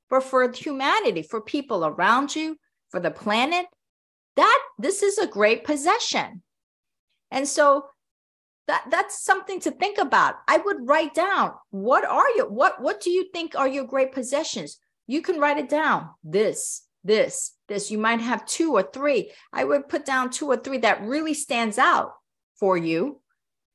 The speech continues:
and then see how you can amplify that, how you could amplify that for the highest and best good of you and the people around you and for the planet and humanity.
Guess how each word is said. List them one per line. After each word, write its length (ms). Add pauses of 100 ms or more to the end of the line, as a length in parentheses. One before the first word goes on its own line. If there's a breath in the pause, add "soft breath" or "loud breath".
(260)
and 200
then 140
see 540 (360)
how 420
you 100
can 260
amplify 640
that, 280 (320)
how 180
you 160
could 280 (1120)
amplify 680
that 340 (380)
for 100
the 120
highest 520
and 140
best 340
good 320
of 220
you 540 (600)
and 160
the 80
people 420
around 400
you 260
and 100
for 80
the 120
planet 420
and 100
humanity. 680